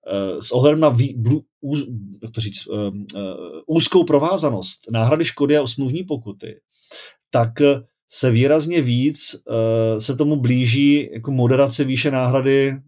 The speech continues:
š-, výše škody podle dva tisíce devět set padesát tři, kde samozřejmě se taky nejedná o nějaké, eh,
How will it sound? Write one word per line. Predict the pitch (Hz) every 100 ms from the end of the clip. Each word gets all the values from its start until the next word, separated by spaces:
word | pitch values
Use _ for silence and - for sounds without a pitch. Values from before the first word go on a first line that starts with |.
| _ _ _ -
š-, | - -
výše | 127 120 165
škody | - 127 101 -
podle | 123 117
dva | 110 117
tisíce | 117 123 139 127
devět | 123 117
set | 135
padesát | 131 123 - 123 117
tři, | - - - - - _
kde | 113
samozřejmě | 117 117 131
se | 117
taky | 123 113
nejedná | 143 123 110 104
o | 104
nějaké, | 104 101 101 101
eh, | 101 - - - _ 87 90 87 87 87 85 87 87 87 85 85 -